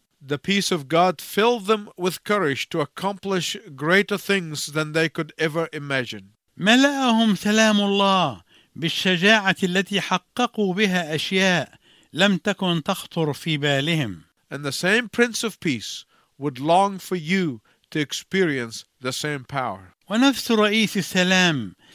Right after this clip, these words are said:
Speaker 2: يشتاق أن تختبر أنت نفس القوة.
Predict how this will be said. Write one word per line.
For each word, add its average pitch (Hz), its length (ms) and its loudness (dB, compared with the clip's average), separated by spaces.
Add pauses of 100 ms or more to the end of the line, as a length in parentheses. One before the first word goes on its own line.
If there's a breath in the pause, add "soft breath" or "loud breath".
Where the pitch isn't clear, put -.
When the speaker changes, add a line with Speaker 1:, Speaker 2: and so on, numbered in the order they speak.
(120 soft breath)
Speaker 2:
يشتاق 233 640 2
أن 196 400 2
تختبر 196 640 4
أنت 180 640 2
نفس 175 360 -4
القوة. 139 600 0